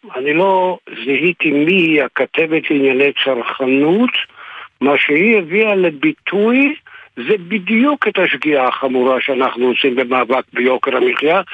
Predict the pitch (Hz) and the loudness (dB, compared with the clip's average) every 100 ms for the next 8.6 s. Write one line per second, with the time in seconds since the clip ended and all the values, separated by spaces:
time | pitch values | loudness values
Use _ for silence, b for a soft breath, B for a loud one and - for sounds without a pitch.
0 | B B 170 214 240 247 247 214 214 202 | B B -2 0 0 2 0 0 -2 -2
1 | 196 208 202 - 185 175 - 143 - 117 | 0 0 0 -4 -8 -8 -10 -10 -12 -10
2 | - - - _ _ B B B 165 190 | -10 -12 -16 _ _ B B B -2 2
3 | 214 208 220 240 226 220 196 - 202 165 | 2 4 2 2 2 0 -2 -2 -4 -2
4 | 185 202 196 190 180 175 - 180 170 180 | 0 2 0 -2 -2 -2 -2 -2 0 0
5 | 185 175 185 175 151 - 185 170 165 165 | 2 0 0 -2 -2 0 0 0 0 -2
6 | - 160 165 165 165 160 160 139 120 170 | -2 -2 0 2 2 2 0 0 0 0
7 | 196 233 208 - 147 135 120 151 - 123 | 2 0 -2 -2 -2 -2 -2 -4 -4 -2
8 | 131 - 117 120 - - | -2 -2 -6 -6 -8 -8